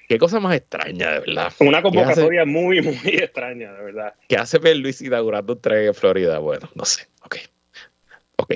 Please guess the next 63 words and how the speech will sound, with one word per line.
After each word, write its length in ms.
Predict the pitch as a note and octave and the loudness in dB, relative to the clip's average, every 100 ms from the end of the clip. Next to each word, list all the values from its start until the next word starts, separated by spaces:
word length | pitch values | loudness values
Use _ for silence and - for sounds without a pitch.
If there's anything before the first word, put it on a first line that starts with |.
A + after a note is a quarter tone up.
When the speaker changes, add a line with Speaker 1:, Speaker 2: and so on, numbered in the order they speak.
| - - | -6 0
Speaker 2:
No, 140 | E3+ | 2
mira, 140 | E3 | 4
Speaker 1:
Que 40 | C#3 | 4
Speaker 2:
pero 120 | A#2+ | 2
Speaker 1:
coja 0 | |
Speaker 2:
esa 60 | D3 | 2
Speaker 1:
la 100 | E3+ | -2
trilla. 200 | C#3+ A2+ | -4 -8
Speaker 2:
contestación 280 | E3 D#3+ | -10 -10
de 100 | D3+ | -10
"no 120 | C3 C#3 | -8 -6
he 40 | |
visto 220 | D3 D#3 | -6 -6
el 80 | C#3+ | -6
video" 360 | C3+ C3+ C3 A#2 | -6 -4 -4 -4
no 160 | A2+ | -6
es 80 | A#2 | -4
muy 140 | B2+ | -4
buena. 260 | A2+ G#2+ G2 - _ | -2 -4 -8 -16 _
O 40 | |
sea, 260 | - G#2 - | -2 -2 0
Speaker 1:
Ujú. 200 | - - - _ - | -4 -4 -6 _ -2
Speaker 2:
eh, 380 | A2 G#2+ G#2+ G2+ | 2 2 0 2
el 140 | B2+ A2+ | 0 4
país 200 | C3+ C#3 | 2 2
entero 320 | C3 B2+ G#2+ | 0 0 0
vio 100 | G#2+ | -4
el 60 | |
video. 380 | G#2 G#2 G2 F#2 _ - | -8 -6 -6 -8 _ -10
Si 140 | A#2 | -8
usted 180 | G#2+ G#2+ | -2 -2
no 80 | G#2+ | 0
ha 20 | |
visto 240 | A2+ B2 | 4 8
Speaker 1:
Ujú. 80 | A#2 | 8
Speaker 2:
el 100 | G#2+ | 6
video, 320 | A2 G#2+ A#2+ | 4 8 8
gobernador, 520 | A2+ G#2+ G#2+ G#2+ C#3 | 8 4 0 2 4
pues 180 | - G2 | 4 0
tú 100 | - | -2
sabes, 180 | - - | -10 -6
cualquier 280 | - B2+ A2+ | -2 -2 0
persona 300 | B2+ A#2+ G#2+ | 0 2 2
allí 120 | A2 | 0
se 120 | A#2+ | 4
lo 100 | G#2+ | 4
podía 180 | G2+ G2+ | 4 2
enseñar. 460 | G2+ G#2 G2+ G#2+ - _ _ _ _ _ | 2 0 2 2 0 _ _ _ _ _
Speaker 1:
Ujú. 120 | F2+ E2+ | 0 6
Speaker 2:
Eh, 680 | A2+ A2+ G#2+ G2+ G2 F#2 A#2 | 6 6 2 -2 -8 -10 -4
la 160 | B2+ | -2
falta 340 | - C#3 F3+ E3+ | -2 -4 -2 -2
de 100 | D3+ | -2
respeto, 540 | C3 - B2 A#2+ A#2 | -6 0 2 4 0
la 80 | G2 | -8
manera 300 | A2 G#2+ B2+ | -8 -4 -2
en 100 | C3 | 0
que 200 | C3+ A#2+ | 4 4
el, 300 | A#2 G#2+ G2 | 4 -2 -6
el 180 | A2 A2 | -8 -6
jefe 240 | B2 B2+ | -4 4
de 100 | C3 | 4
agencia, 460 | A#2+ A#2+ B2+ - | 4 -2 -6 -8